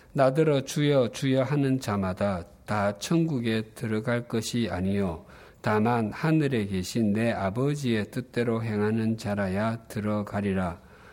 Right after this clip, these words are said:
그날에 많은 사람이 나더러 이르되 주여, 주여, 우리가 주의 이름으로 선지자 노릇하며 주의 이름으로 귀신을 쫓아내며 주의 이름으로 많은 권능을 행하지 아니하였나이까?" 하리니,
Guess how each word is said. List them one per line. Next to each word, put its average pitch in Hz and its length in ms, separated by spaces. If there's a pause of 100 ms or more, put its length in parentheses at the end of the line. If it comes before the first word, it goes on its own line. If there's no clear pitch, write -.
(280)
그날에 143 560
많은 98 480
사람이 104 580
나더러 117 540
이르되 98 640 (200)
주여, 110 600
주여, 104 480 (420)
우리가 143 420
주의 160 440
이름으로 117 600
선지자 135 640
노릇하며 107 920
주의 143 400
이름으로 110 720
귀신을 139 560
쫓아내며 98 720 (360)
주의 147 380
이름으로 107 540
많은 101 420
권능을 135 640
행하지 113 480
아니하였나이까?" 113 1040
하리니, 98 600